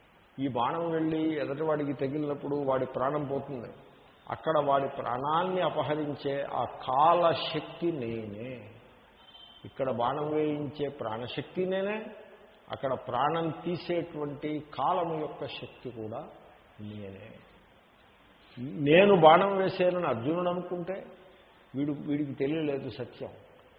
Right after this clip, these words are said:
నేను అర్జునుడు వేసిన బాణంతో నా ప్రాణం పోతోంది అని అవతల వాడు అనుకుంటే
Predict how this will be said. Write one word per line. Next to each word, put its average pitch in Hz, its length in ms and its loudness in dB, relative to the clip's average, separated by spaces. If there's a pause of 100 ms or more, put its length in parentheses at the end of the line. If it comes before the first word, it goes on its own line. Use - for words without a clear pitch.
(240)
నేను 175 220 2
అర్జునుడు 170 460 4
వేసిన 185 360 2
బాణంతో 170 500 2
నా 165 260 -2
ప్రాణం 156 420 -2
పోతోంది 151 640 0
అని 131 240 -2
అవతల 123 320 0
వాడు 175 240 4
అనుకుంటే 135 720 -4